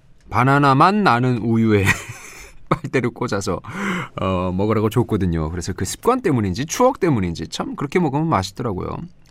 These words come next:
물론 이제 환경 문제 생각하면은 계속 이렇게 꽂아서 먹는 건 안 좋지만, 네,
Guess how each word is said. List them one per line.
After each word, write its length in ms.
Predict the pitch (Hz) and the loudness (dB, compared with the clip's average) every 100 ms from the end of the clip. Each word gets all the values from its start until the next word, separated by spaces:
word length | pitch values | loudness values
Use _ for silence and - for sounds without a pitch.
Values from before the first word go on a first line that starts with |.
| - | -4
물론 220 | 117 139 | 2 4
이제 160 | 123 101 | 4 0
환경 300 | 143 170 180 | 2 4 4
문제 200 | 156 123 | 2 0
생각하면은 520 | 123 123 117 98 98 - | 0 -2 -2 -4 -6 -8
계속 300 | 98 117 110 | -6 -4 -2
이렇게 220 | 92 92 | -4 -6
꽂아서 320 | 117 127 123 | -4 -4 -2
먹는 260 | 107 98 92 | -2 -2 -2
건 120 | 107 | -2
안 120 | 90 | -2
좋지만, 600 | 101 92 98 76 82 135 - - - - - | -2 -2 -4 -2 -2 -4 -6 -20 -18 -18 -12
네, 380 | 90 85 80 76 | -6 -4 -4 -6